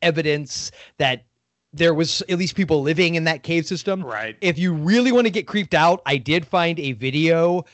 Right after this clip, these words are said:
Speaker 1: on YouTube called Sawney Bean's Cave, and it's
Speaker 2: Oh.
Speaker 1: just, it's just, like, somebody's home movie where they went to the location <laughs> and they've got footage, but they've got this creepy
Speaker 2: Wow.
Speaker 1: music. It's, like, nineteen minutes long. I've only watched a few minutes of it. I haven't gotten to go through the whole thing yet, but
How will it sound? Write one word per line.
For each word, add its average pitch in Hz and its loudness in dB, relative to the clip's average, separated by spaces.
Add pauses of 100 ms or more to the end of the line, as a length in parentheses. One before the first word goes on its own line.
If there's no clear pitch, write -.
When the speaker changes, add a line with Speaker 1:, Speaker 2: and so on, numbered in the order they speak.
(300)
Speaker 1:
on 139 2
YouTube 143 -2
called 127 -4
Sawney 170 0
Bean's 156 -4
Cave, 143 -2 (320)
and 156 0
it's 139 0
Speaker 2:
Oh. 147 -2
Speaker 1:
just, 180 -2 (260)
it's 175 0
just, 214 2
like, 202 0
somebody's 175 0
home 175 0
movie 160 0
where 147 0
they 127 -4
went 131 -8
to 175 -4
the 170 -2
location 156 -2 (200)
<laughs> - -10
and 180 -10
they've 165 -2
got 156 0
footage, 156 -2
but 156 -6
they've 143 -8
got 175 -6
this 180 -8
creepy 156 -2
Speaker 2:
Wow. 135 0
Speaker 1:
music. 185 -4 (200)
It's, 180 0
like, 302 -4
nineteen 180 0
minutes 175 0
long. 143 2
I've 175 2
only 220 6
watched 180 2
a 151 -8
few 160 -4
minutes 156 0
of 139 -2
it. 139 2
I 139 2
haven't 139 -2
gotten 131 -2
to 117 -10
go 127 -6
through 123 -10
the 120 -4
whole 123 -2
thing 123 -2
yet, 110 -4
but 120 -8